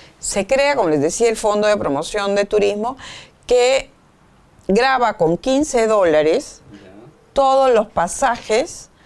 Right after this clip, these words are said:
Speaker 1: de turi-, de turismo receptivo, de gente que viene de fuera. Entonces, ese fondo ma-, pasa a ser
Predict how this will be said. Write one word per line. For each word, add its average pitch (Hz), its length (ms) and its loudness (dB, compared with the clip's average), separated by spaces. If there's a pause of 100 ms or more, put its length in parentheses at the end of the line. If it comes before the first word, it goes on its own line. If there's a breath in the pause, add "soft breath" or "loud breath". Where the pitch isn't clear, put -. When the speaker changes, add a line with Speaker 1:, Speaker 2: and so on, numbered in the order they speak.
(400 soft breath)
Speaker 1:
de 226 340 2
turi-, 190 300 0
de 165 220 2
turismo 185 380 2
receptivo, 147 580 -2
de 131 100 0
gente 208 340 -2
que 175 120 0
viene 160 260 2
de 143 120 0
fuera. - 280 -6
Entonces, 185 240 -10
ese 294 220 -2
fondo 254 500 0 (1040)
ma-, 240 400 0
pasa 240 380 0
a 190 80 0
ser 226 340 0